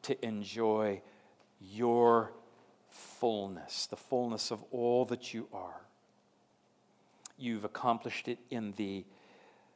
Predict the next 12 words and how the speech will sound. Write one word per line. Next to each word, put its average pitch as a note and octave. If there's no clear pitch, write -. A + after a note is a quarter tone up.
the, G#2
the A2
righteousness B2
of A2+
Jesus, A2
the F#2
sin-atoning A#2+
death G#2+
of A2+
Jesus, G#2
the G#2+
resurrection A2+